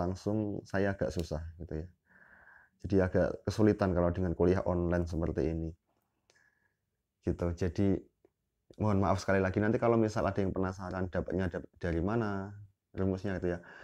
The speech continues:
Nanti boleh ditanyakan kalau misal kuliah masuk bisa. <laughs> Kuliah masuk itu kapan? Kayaknya semester depan kita sudah mulai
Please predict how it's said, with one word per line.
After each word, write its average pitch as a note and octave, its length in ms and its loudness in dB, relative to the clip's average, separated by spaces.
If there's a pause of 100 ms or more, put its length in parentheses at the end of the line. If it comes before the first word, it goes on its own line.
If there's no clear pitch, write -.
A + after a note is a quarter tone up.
(400)
Nanti A2+ 240 4
boleh A2+ 240 6
ditanyakan G#2 400 0
kalau G#2+ 240 2
misal G#2+ 240 -2
kuliah G#2+ 240 6
masuk G#2+ 320 0
bisa. E2 400 -4 (400)
<laughs> - 320 -20 (340)
Kuliah G2+ 260 6
masuk G2+ 220 2
itu G#2 160 2
kapan? E2+ 400 -2
Kayaknya F#2+ 400 0
semester G2+ 320 0
depan F#2+ 320 0
kita G#2+ 160 2
sudah G2 160 -2
mulai E2 480 0